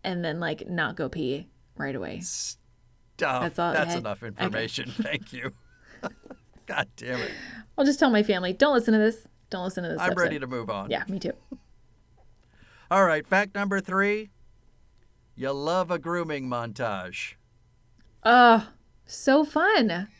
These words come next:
Speaker 1: <laughs> So fun.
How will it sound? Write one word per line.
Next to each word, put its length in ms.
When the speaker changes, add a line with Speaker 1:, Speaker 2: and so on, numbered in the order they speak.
Speaker 1:
<laughs> 640
So 680
fun. 600